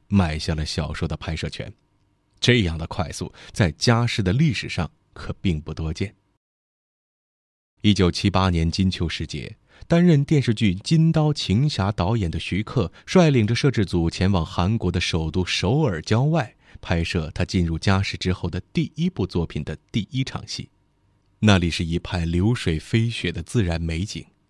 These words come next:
在拍摄现场，徐克拿着剧本向演员描绘剧中的情节，告诉他们如何表演。忽然，一个演员问徐克：“导演，我们的这武术指导是谁啊？”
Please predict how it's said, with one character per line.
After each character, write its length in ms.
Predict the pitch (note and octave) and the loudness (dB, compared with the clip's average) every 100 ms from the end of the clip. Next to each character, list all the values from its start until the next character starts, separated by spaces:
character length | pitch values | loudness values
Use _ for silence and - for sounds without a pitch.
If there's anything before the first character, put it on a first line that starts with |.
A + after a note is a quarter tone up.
| _ _ _ _ _ | _ _ _ _ _
在 200 | - E2+ | -4 -2
拍 180 | - E2+ | 0 -2
摄 140 | - | -2
现 200 | - E2 | -2 -4
场， 300 | D#2 - - _ - - | -4 -10 -14 _ -20 -8
徐 200 | - G#2 | 0 0
克 200 | G2+ G2+ | 2 2
拿 180 | E2 D#2+ | 2 0
着 80 | F2 | 0
剧 240 | - F#2 | 2 0
本 180 | D#2+ D2+ | 0 -2
向 220 | D2+ E2+ | 0 0
演 200 | E2 D#2 | 0 -2
员 200 | D2+ D#2+ | 0 0
描 180 | E2+ E2 | 0 -2
绘 200 | - F2 | -2 -2
剧 180 | - F2 | 0 -2
中 160 | F#2 | 0
的 80 | F#2+ | -2
情 320 | E2 - A2 | -2 -2 -2
节， 300 | C3+ F#2 - _ - - - | -2 -4 -8 _ -20 -10 0
告 200 | F3+ D3 | 2 4
诉 140 | G#2 | 0
他 180 | G#2+ A#2+ | 0 0
们 160 | G2+ | 0
如 160 | C#2+ G2 | 0 -2
何 160 | A#2+ A2+ | 0 -2
表 300 | - E2+ B2 | -2 -2 -2
演。 220 | F#2 - _ _ _ _ _ _ _ _ _ _ | -6 -12 _ _ _ _ _ _ _ _ _ _
忽 120 | - F#2 | 2 2
然， 180 | D#2 - - | 2 -10 0
一 120 | A#2+ | 4
个 100 | F3+ | 6
演 160 | E3 G#2+ | 6 6
员 160 | F#2+ C3 | 4 4
问 100 | A2+ | 0
徐 160 | - | 0
克 280 | F#2 F#2+ - _ _ _ _ - | -2 -2 -4 _ _ _ _ 2
：“导 160 | G2+ | 4
演， 200 | G2+ - - _ _ _ _ - | 4 0 -16 _ _ _ _ 0
我 80 | C#3 | 2
们 80 | |
的 100 | E3+ | 4
这 140 | G3+ - - | 4 2 -2
武 140 | A#2+ | 2
术 140 | A2+ D#3 | 4 6
指 120 | D#3+ | 8
导 220 | G#3 F#2+ | 8 6
是 100 | B2+ | 0
谁 220 | A#2 F2 | 2 2
啊？” 160 | F#2 | 0